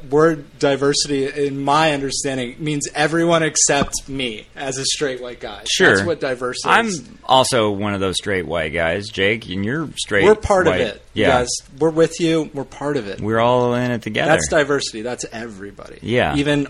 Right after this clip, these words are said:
Speaker 1: old white men.
Speaker 2: Right. We deserve a crack at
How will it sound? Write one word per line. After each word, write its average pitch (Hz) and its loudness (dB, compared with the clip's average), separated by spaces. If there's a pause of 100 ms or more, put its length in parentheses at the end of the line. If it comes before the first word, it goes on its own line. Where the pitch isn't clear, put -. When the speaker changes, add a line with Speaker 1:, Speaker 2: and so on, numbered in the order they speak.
Speaker 1:
old 127 2
white 113 -4
men. 101 -10 (160)
Speaker 2:
Right. 135 0
We 160 0
deserve 120 0
a 78 -8 (320)
crack 95 -2
at 87 -2